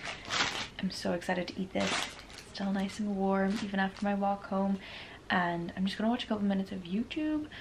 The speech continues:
before I hop in the shower. I actually need to detangle my hair so bad. Actually, I'll probably wrap presents after I eat my cookie. I'll show you that. I might show you a couple things that I got people, and then shower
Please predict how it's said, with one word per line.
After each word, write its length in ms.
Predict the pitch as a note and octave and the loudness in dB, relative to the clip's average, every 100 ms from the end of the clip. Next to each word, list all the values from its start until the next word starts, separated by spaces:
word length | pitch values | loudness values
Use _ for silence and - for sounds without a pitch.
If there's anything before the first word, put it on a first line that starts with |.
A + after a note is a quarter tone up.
| - - - - - | -12 -14 -16 -12 -6
before 840 | - - - G#3 F#3+ F#3 F#3 F#3 - - - - - | -6 -6 -4 0 0 0 2 0 -4 -16 -18 -12 -2
I 60 | |
hop 240 | F3+ F3+ - | 0 0 -2
in 80 | F3+ | -2
the 60 | |
shower. 340 | - D#3+ D#3+ - | -2 0 4 6
I 60 | |
actually 300 | D#3+ D#3 F3+ | 6 6 2
need 120 | E3+ | 2
to 60 | D#3+ | 0
detangle 520 | D#3+ - D#3 D#3 D#3 | -6 -6 -4 -2 -2
my 180 | D#3 D#3 | -2 -2
hair 220 | E3 D#3 | -2 -4
so 280 | - - D#3+ | -4 -2 2
bad. 260 | D#3 D3+ D3+ - | 2 2 0 0
Actually, 260 | G#3+ G#3 | 4 2
I'll 60 | G3+ | 2
probably 380 | F#3+ G3 G#3+ G3+ | 0 2 2 2
wrap 240 | E3+ - | 0 -2
presents 520 | - E3+ F3 F#3 - - - | -4 -2 -2 -4 -8 -16 -2
after 580 | D#3+ D#3+ - E3+ E3 D#3 - - - - | -2 -2 0 2 0 -2 -12 -20 -20 -8
I 60 | F3+ | -6
eat 120 | E3+ | -2
my 80 | F#3 | -2
cookie. 420 | - A3 B3 B3 - - - - - - - - - - D#3+ | -2 0 2 0 0 -14 -18 -16 -16 -16 -16 -14 -14 -12 -12
I'll 80 | - | -4
show 180 | - F3 | 0 2
you 200 | E3 D#3+ | 2 4
that. 340 | E3+ E3+ - - - - | 4 4 0 -8 -16 0
I 60 | |
might 180 | G3 - | 2 4
show 100 | - | 2
you 140 | F3+ E3+ | 2 0
a 60 | |
couple 180 | - F#3+ | -2 -4
things 220 | - E3+ | -4 -4
that 100 | E3 | -2
I 40 | E3 | 0
got 220 | D#3+ - | 0 -2
people, 360 | G#3 - A#3 A#3+ - - - - | -4 -2 -4 -4 -8 -8 -12 2
and 260 | G#3 F3+ F3 | 4 4 4
then 440 | E3+ E3 E3 E3+ - - - - - - - - - - - | 2 2 0 -4 -6 -18 -20 -20 -20 -20 -20 -20 -20 -20 -8
shower 540 | - F#3 F3+ F3+ - | -4 -2 -2 -4 -10